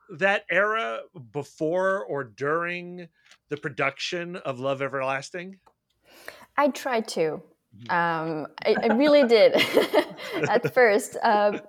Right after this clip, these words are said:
Speaker 2: first of all, it felt like the right thing to do,
Speaker 1: Mm-hmm.
Speaker 2: to kind of honor that legacy of romance comics and, and put my own spin on it.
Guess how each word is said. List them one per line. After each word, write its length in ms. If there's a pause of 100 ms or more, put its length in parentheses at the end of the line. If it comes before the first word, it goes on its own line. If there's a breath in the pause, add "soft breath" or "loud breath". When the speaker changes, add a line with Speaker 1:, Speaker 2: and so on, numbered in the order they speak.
Speaker 2:
first 260
of 60
all, 120
it 180
felt 320
like 220
the 100
right 260 (100)
thing 220
to 120
do, 460 (200)
Speaker 1:
Mm-hmm. 200
Speaker 2:
to 80
kind 180
of 120
honor 580 (140)
that 220
legacy 460
of 180
romance 420
comics 640
and, 260
and 340
put 180
my 240
own 140
spin 340
on 140
it. 220